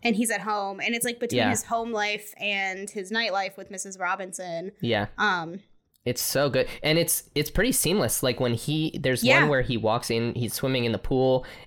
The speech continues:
Speaker 2: and then he walks into the house, but instead of the house, it's the hotel room, and he gets
Speaker 1: Yeah,
Speaker 2: into
Speaker 1: he's,
Speaker 2: bed.
Speaker 1: like, putting on a shirt. Oh my God. And then, yeah, then he, like, goes up, he does a little mermaid, goes up on the, um,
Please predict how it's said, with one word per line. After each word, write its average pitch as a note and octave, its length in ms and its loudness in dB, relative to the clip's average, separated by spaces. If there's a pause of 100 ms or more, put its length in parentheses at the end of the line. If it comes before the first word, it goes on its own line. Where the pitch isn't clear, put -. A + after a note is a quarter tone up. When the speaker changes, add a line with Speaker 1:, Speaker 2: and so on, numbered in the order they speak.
Speaker 2:
and A2+ 180 2
then G#2+ 160 2
he G#2+ 540 -2
walks A2 380 2
into A#2 260 0
the G2+ 120 0
house, G#2 440 0 (220)
but - 160 2
instead A#2 340 2
of G#2 140 2
the A2+ 80 2
house, A2+ 400 0
it's - 160 -4
the B2 160 2
hotel A2 340 2
room, B2 260 2
and A2 140 0
he G#2 60 -2
gets A2 160 4
Speaker 1:
Yeah, B3+ 80 6
Speaker 2:
into G#2 100 2
Speaker 1:
he's, G2+ 60 2
Speaker 2:
bed. G#2+ 80 4
Speaker 1:
like, A2 100 2
putting B3+ 240 0
on A#3 140 -2
a A#3 60 -4
shirt. A#3 460 -4
Oh A3 140 -2
my G#3 140 -4
God. F#3+ 160 -2
And A#3 160 -4
then, G#3+ 180 -6 (840)
yeah, G#3+ 200 2
then G#3 140 -2
he, A#3 140 0
like, G#3+ 300 -4
goes G#3+ 240 -4
up, G#3 160 -2
he A#3 200 -4
does A3 180 0
a G#3 40 -2
little G3+ 220 -4
mermaid, G3+ 480 -4
goes G3 220 -4
up G3+ 160 -4
on G3+ 180 0
the, G3+ 300 -6 (440)
um, F#3+ 440 -2